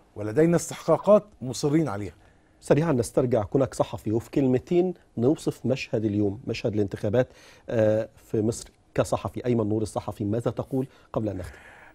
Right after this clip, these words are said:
Speaker 1: يعني أنا م-، من العجب إن النهاردة يوم، آه، متميز جدًا في تاريخ مصر، ومتميز بالنسبة لي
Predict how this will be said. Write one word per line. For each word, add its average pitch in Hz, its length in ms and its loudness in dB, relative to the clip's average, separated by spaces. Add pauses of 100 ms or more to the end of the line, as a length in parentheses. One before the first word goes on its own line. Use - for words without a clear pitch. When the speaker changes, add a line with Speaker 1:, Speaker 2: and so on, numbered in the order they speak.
(140)
Speaker 1:
يعني 131 340 -4
أنا 143 120 -4
م-، 135 240 -8
من 127 160 -4
العجب 127 460 0
إن 107 220 -4
النهاردة 101 680 -6
يوم، 113 320 -4 (160)
آه، 82 260 -16
متميز 104 540 -6
جدًا 101 220 -8
في 87 80 -16
تاريخ 104 300 -10
مصر، 117 220 -10
ومتميز 117 500 -6
بالنسبة 120 380 -4
لي 139 160 -4